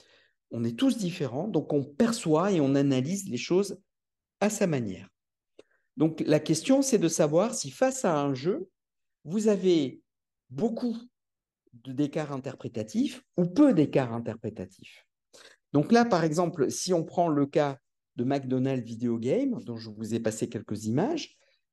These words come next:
vous voyez qu'en fait, on a une répartition des réponses qui est à peu près de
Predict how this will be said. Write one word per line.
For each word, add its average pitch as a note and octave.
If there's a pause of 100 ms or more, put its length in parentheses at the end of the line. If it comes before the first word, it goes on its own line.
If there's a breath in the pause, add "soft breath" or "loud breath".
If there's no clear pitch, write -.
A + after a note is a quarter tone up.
(160)
vous C3
voyez F#3
qu'en G3
fait, A#3
on D#3
a E3+
une C#3+
répartition G3 (400)
des D3+
réponses F3+
qui D3
est -
à C3
peu C3
près B3
de F3